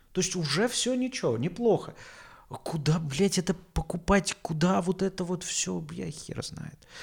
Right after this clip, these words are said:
Ладно, я щас говорю как человек, который просто не может сформулировать, но вот эта невозможность сформулировать, она и относится к началу моего подкаста. Потому что, когда я пытаюсь сформулировать в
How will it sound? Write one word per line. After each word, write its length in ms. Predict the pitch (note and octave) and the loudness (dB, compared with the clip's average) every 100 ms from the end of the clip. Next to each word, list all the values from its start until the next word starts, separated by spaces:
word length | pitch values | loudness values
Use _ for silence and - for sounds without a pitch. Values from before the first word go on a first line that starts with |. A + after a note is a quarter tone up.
| - - | -16 4
Ладно, 280 | E3 D#3+ A2 | 8 10 10
я 240 | A#2+ D#3+ C#3+ - - | 8 8 4 -6 4
щас 220 | F#3 D3 | 4 6
говорю 240 | E3+ F#3+ | 6 6
как 140 | E3+ - | 6 2
человек, 300 | F3+ F3+ - | 0 2 4
который 300 | - E3 D#3 | 4 4 4
просто 300 | E3+ - D3+ | 4 4 6
не 80 | |
может 200 | F3 D#3 | 6 6
сформулировать, 720 | - E3 D#3+ F#3 B3 G#3+ B2 - - - | 6 4 6 8 8 10 8 6 -8 6
но 200 | D3+ G#3 | 8 10
вот 160 | E3+ G#3 | 10 10
эта 160 | F3 | 8
невозможность 600 | E3 E3 F3 F3 F#3 D#3 | 6 8 8 8 4 4
сформулировать, 580 | - D#3+ F#3+ A#3+ F#3+ C#3 | 4 4 6 8 8 6
она 300 | D3 F#3 G3+ | 6 6 6
и 40 | E3+ | 6
относится 460 | E3 F#3+ - - | 6 4 6 4
к 100 | - | 2
началу 480 | C#3+ D#3+ - F#3 C#3+ | 2 4 8 10 10
моего 300 | G#2+ F#2+ F#2+ | 10 8 6
подкаста. 580 | A#2 - - A#2 - - - - - - | 2 2 6 6 6 -4 -10 -12 -10 8
Потому 240 | D#3 F#3 | 12 12
что, 120 | F3+ | 10
когда 180 | E3+ F#3 | 10 12
я 80 | F#3 | 12
пытаюсь 300 | E3+ F3+ E3 | 10 10 8
сформулировать 500 | - D#3+ F3+ E3+ - - - | 8 10 12 10 8 -6 -4
в 140 | C#3+ | -4